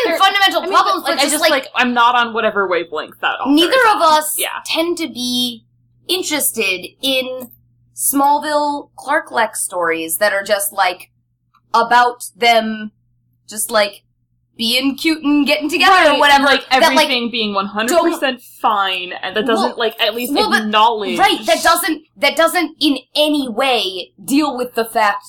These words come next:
Speaker 2: that Clark
Speaker 1: That
Speaker 2: is Superman or has superpowers
Speaker 1: Right,
Speaker 2: or
Speaker 1: or that
Speaker 2: whatever.
Speaker 1: they, they have tension around various things. Like,
Speaker 2: Right.
Speaker 1: you don't, it doesn't, like, I like really dark stories, but I also like fluffy stories as long as the fluffy stories are, like, a-, acknowledge that there is the possibility and, like, that,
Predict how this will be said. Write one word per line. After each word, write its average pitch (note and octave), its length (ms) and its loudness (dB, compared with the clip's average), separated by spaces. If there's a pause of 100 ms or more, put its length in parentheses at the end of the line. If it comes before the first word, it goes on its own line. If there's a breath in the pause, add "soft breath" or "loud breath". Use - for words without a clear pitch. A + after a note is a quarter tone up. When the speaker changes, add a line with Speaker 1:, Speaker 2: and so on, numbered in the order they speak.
Speaker 2:
that G3 220 -2 (440)
Clark G#3+ 380 2
Speaker 1:
That A#3+ 100 -2
Speaker 2:
is - 220 -2
Superman F3 600 0
or D#3+ 120 0
has G3+ 260 0
superpowers B3+ 520 -2
Speaker 1:
Right, C4+ 260 2
Speaker 2:
or F3+ 160 0
Speaker 1:
or A#3+ 40 2
that A#3 220 0
Speaker 2:
whatever. A3 180 -2
Speaker 1:
they, F#3+ 200 -4
they G#3 160 -4
have G3+ 200 -4 (180)
tension F#3+ 420 -12
around D#3 340 -6
various G#2 420 -12
things. - 300 -10
Like, A#3+ 100 0
Speaker 2:
Right. D4+ 160 2
Speaker 1:
you C4 60 2
don't, C4 160 -4
it A#3+ 80 -6
doesn't, A#3+ 280 -4
like, G#3 240 -4
I C4+ 140 2
like C#4 200 -4
really B3 240 -10
dark C4+ 200 -2
stories, G3+ 360 -8
but A3 120 -4
I A3+ 60 0
also D#4 280 -4
like A#3+ 180 -8
fluffy F4 320 -4
stories G#3+ 360 -6
as A3+ 160 -8
long A#3+ 160 -4
as A3+ 80 -10
the A3 80 -4
fluffy A3 320 -6
stories G#3 360 -8
are, G3 140 -6
like, F#3+ 300 -8 (640)
a-, - 220 -4
acknowledge A3 640 -2
that A3 160 -6
there G3+ 160 -2
is G3 140 -4
the F#3+ 120 -12
possibility F#3+ 1200 -6
and, F3+ 160 -8
like, F#3 220 -6
that, G#3+ 220 -4